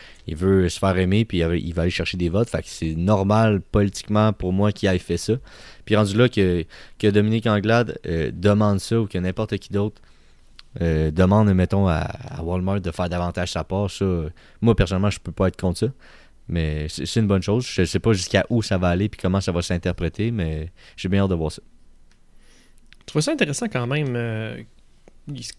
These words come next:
Speaker 2: ça représente peut-être un virage. Alizé, t'es plus connecté que J P Mo au P L Q, là, je pense qu'on peut dire ça, hein, Jay ?
Speaker 1: Ouais.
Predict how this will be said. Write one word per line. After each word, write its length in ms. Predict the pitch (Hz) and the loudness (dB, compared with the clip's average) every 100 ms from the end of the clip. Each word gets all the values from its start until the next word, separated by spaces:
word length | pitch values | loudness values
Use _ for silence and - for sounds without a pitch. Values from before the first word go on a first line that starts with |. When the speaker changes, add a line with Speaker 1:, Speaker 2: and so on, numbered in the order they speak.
| - | -16
Speaker 2:
ça 160 | - 117 | -10 -10
représente 480 | - - 131 135 156 | -10 -4 -2 -2 -2
peut-être 260 | 131 196 | -4 -2
un 120 | 135 117 | -2 -2
virage. 440 | 117 117 147 143 | -2 0 0 0
Alizé, 300 | 120 120 165 | -2 -2 -4
t'es 120 | 143 | -4
plus 160 | 113 151 | -8 -4
connecté 380 | 131 113 110 151 | -2 -4 -6 -6
que 220 | 127 104 - - - - - - | -4 -8 -12 -20 -20 -20 -20 -4
J 240 | 120 127 127 | 0 0 0
P 160 | 143 | 2
Mo 200 | 135 170 | 4 4
au 40 | 151 | 6
P 120 | 139 | 4
L 140 | 127 | 4
Q, 200 | 117 233 | 2 0
là, 60 | 220 | 0
je 60 | 156 | 0
pense 180 | 139 | -4
qu'on 140 | - 123 | -6 -6
peut 140 | 135 | -4
dire 200 | 123 123 | -2 -2
ça, 140 | - 233 | -2 -2
hein, 280 | 220 214 196 | 0 0 2
Jay ? 100 | |
Speaker 1:
Ouais. 60 | 180 | 0